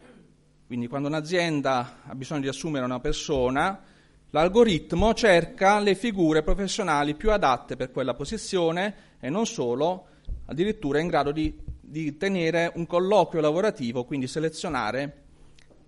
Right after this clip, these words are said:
chi prendere. E in, e in questo colloquio lavorativo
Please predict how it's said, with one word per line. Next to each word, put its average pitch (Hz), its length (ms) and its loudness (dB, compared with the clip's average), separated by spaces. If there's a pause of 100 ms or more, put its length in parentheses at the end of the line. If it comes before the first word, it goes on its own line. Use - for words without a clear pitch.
chi 147 420 -2 (260)
prendere. 104 600 0 (960)
E 120 80 -4
in, 147 200 -2
e - 80 -4
in 165 100 -2
questo 220 320 2
colloquio 165 580 0 (320)
lavorativo 143 840 0